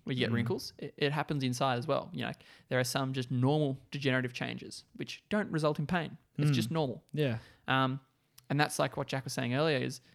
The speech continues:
Speaker 1: you know, you may go get a scan and something shows up that you weren't expecting.
Speaker 2: Mm.
Speaker 1: Um, and that doesn't mean you can't keep running, because I think there was a great study the other, I think it was twenty eighteen, that showed that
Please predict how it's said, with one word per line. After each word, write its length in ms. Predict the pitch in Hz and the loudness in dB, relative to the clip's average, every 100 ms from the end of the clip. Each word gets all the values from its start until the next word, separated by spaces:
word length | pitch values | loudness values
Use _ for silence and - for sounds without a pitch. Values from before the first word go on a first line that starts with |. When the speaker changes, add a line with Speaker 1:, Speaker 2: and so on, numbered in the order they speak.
| _ | _
Speaker 1:
you 60 | 143 | -4
know, 200 | 127 147 - | -4 -4 -2
you 80 | 143 | 0
may 120 | 143 | 2
go 140 | 139 | 2
get 120 | 127 127 | 0 -2
a 40 | |
scan 360 | 123 127 127 135 | -2 0 0 0
and 100 | 135 | 0
something 220 | 143 143 | -2 0
shows 240 | 147 147 | 0 0
up 160 | 180 - | 0 -4
that 100 | - | -8
you 100 | 139 | -4
weren't 160 | 143 147 | -2 -4
expecting. 460 | - 202 - - - _ | -2 -2 -2 -12 -16 _
Speaker 2:
Mm. 180 | 143 143 | 2 4
Speaker 1:
Um, 280 | 127 127 139 - - - _ _ - | 4 2 -2 -12 -20 -20 _ _ 0
and 80 | |
that 80 | 175 | 2
doesn't 180 | 208 170 | 2 2
mean 180 | 147 147 | 2 2
you 80 | 135 | 0
can't 340 | 156 139 170 - _ - | 0 0 -2 -10 _ -4
keep 180 | 147 | 0
running, 240 | 156 160 - - _ _ _ - | 2 0 -8 -18 _ _ _ -6
because 560 | 131 139 127 - - - 139 | -2 0 0 -4 -10 -6 -2
I 80 | |
think 260 | 135 131 - - - _ | 0 -2 -8 -20 -20 _
there 80 | 135 | -2
was 100 | 127 | 0
a 20 | |
great 220 | 156 156 | 2 0
study 220 | - 135 127 | 2 2 4
the 140 | 127 | 4
other, 600 | 123 120 120 127 - - - - | 4 2 0 -2 -6 -10 -16 -10
I 60 | 143 | -6
think 100 | 139 | -6
it 20 | 131 | -4
was 20 | |
twenty 200 | 160 127 | -2 0
eighteen, 440 | 123 131 123 120 | 0 2 2 0
that 120 | - | -2
showed 460 | - 135 123 123 120 - _ _ _ _ | 0 2 4 4 0 -12 _ _ _ _
that 240 | 131 - | -4 -4